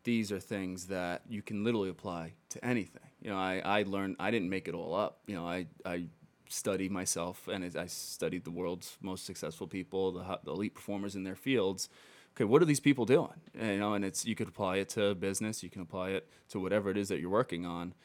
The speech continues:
Um, but that's it exactly. And there's something we actually do a lot. We try to separate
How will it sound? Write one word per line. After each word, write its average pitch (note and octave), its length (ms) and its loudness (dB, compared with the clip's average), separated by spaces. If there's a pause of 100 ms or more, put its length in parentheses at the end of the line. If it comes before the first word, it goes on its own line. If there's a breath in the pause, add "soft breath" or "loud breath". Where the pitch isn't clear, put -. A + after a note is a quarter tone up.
(300 loud breath)
Um, F2 540 -6 (300)
but F#2+ 80 -6
that's G2 260 2
it F#2+ 60 -2
exactly. E2+ 520 -4 (120)
And F2+ 460 -2 (1500 loud breath)
there's G#2+ 320 2
something G#2 520 4
we G#2 120 2
actually F#2 260 0
do F#2 180 2
a - 20 4
lot. F2 240 2
We F2 160 0 (460)
try A2 160 2
to F#2+ 100 0 (540)
separate G2+ 580 4